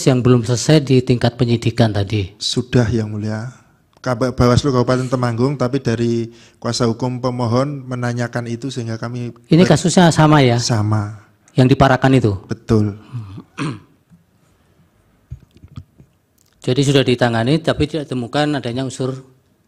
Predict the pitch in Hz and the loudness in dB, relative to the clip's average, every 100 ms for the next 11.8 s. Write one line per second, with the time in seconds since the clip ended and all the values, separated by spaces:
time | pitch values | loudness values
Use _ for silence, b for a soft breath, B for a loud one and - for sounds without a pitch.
0 | _ 127 110 117 123 107 104 _ 120 113 | _ -8 -4 -2 -2 -4 -10 _ -6 -2
1 | 113 123 175 120 123 113 151 143 156 139 | 0 2 2 2 0 0 0 0 -2 0
2 | 147 135 117 123 123 131 120 117 113 117 | 0 0 0 -2 -2 -4 -2 -2 -2 -4
3 | 120 120 127 131 113 113 113 117 113 117 | -2 -4 -6 -8 -8 -8 -6 -8 -8 -8
4 | 110 104 - 107 107 - _ _ _ _ | -8 -10 -14 -16 -18 -20 _ _ _ _
5 | _ _ _ _ _ _ _ _ _ _ | _ _ _ _ _ _ _ _ _ _
6 | 117 117 127 139 170 175 120 135 135 131 | -2 0 2 4 2 2 0 0 0 0
7 | 127 123 117 120 151 160 143 _ 123 120 | 0 -2 0 -4 -6 -10 -14 _ -8 -4
8 | 151 147 110 104 - - 151 151 156 - | -2 -2 -2 -4 -6 -4 -4 -4 -12 -18
9 | _ - 131 139 131 131 127 123 117 - | _ -8 -2 0 0 -2 -2 -2 -2 -4
10 | 143 151 151 117 117 113 113 110 113 139 | -6 -10 -12 -8 -6 -4 -4 -4 -6 -6
11 | 120 113 123 120 113 135 135 | -4 -6 -6 -8 -6 -6 -8